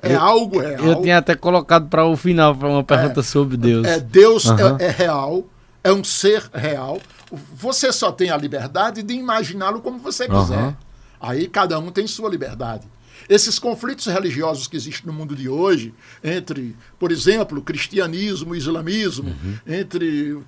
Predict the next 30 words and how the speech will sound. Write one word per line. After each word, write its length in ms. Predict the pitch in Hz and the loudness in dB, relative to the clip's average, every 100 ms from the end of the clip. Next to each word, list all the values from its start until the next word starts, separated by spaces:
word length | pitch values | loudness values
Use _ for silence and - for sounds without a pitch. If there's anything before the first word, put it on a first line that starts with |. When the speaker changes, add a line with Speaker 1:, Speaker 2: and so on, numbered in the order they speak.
| 131 - | -20 -6
Speaker 1:
qualquer 300 | 196 185 208 | -4 -2 2
outro 240 | 202 196 156 | 2 0 -4
grupo 320 | 160 175 143 | -4 -2 -2
religioso, 760 | 160 135 131 165 190 151 123 - - - | -4 -4 -4 0 0 -2 -8 -18 -16 -2
ou 140 | 180 | 2
essas 540 | 185 190 185 120 110 - | 4 2 -2 -6 -12 -12
divisões 640 | 143 165 147 170 196 - | -8 -6 -4 -4 -2 -2
que 100 | - | -4
existem 400 | 160 123 160 147 | -8 -10 -10 -10
dentro 240 | 156 156 147 | -10 -10 -10
da, 120 | 151 | -10
Speaker 2:
Uhum. 120 | 95 - | -10 -10
Speaker 1:
das 240 | 135 147 - | -8 -8 -6
próprias 580 | 180 180 180 170 - - - - | -4 -2 -2 -6 -6 -16 -10 -2
organizações 760 | 151 170 139 151 - 156 - | 0 2 0 -2 -2 -2 -4
cristãs, 720 | 156 123 - 160 208 175 - - - - | -6 -8 -4 -2 -2 -2 -6 -12 -14 -6
isso 240 | 359 233 | -4 0
é 80 | 269 | 0
um 140 | 262 | 0
absurdo, 720 | 262 - - 214 240 185 156 - - | 0 2 4 4 4 4 2 -8 -4
que 80 | - | 6
a 60 | 202 | 6
humanidade, 640 | 208 202 196 170 165 185 | 6 2 2 4 4 4
em 120 | 180 | 0
pleno, 260 | 131 220 214 - - | 2 2 2 -2 -2
pleno 240 | 170 175 | 0 0
século 340 | 156 170 165 151 | 0 0 0 -2
vinte 220 | 156 - | -4 -4
e 60 | 156 | -4
um, 160 | 196 | -4